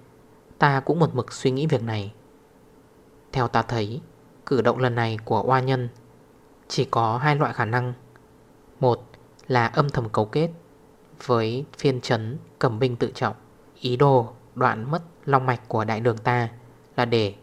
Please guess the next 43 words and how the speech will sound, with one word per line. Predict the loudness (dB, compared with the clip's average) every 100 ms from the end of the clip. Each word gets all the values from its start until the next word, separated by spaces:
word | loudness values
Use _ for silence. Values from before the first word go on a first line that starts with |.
| -12
thay | -4 2
đổi | 2
triều | 2 -2
đại. | -2 -4 -6 -16 -20 -20 -20 _ _ -20 -20
Hai | -6 -2 -2 -4 -14 -20 -14 -2
là | 0 0
tìm | -2 -2
được | -2 0
long | -2
mạch, | -2 -4 -8 -20 -20 -20 _ _
chôn | 2 4 4
xác | -2 -4 -4
giấu | -2 0
xương, | 2 2 2 0 -10 -20 -20 _ _ -4
để | -2 0
cho | 2 4
long | 4 0
mạch | -2 -4
của | -4
chúng | -4 0
ta | 2 2 0 -6 -20 -20 -20
khí | -6 -4
vận | 0 -2 -2 -16
hưng | -4 -2
thịnh | 0 -2 -4 -2
đông | 0 2
doanh | -2 0
vương | -2 -2
tộc. | -6 -6 -20 _ -20 -20 _ _ _ _ _ -20 -4
Tống | -2
Tài | 2 0
nói | 0 -2
xong, | -2 -2 -4 -12 -20 -20 -20 -2
Trường | 0
Sinh | 0 -4
chậm | -4 -4
rãi | -6 -4
gật | -2
đầu. | 0 -2 -2 -10 -20 -20 -20 -20 -12
Hắn | -6 -2
là | 0 0
đạo | -4
sĩ, | -6 -6 -6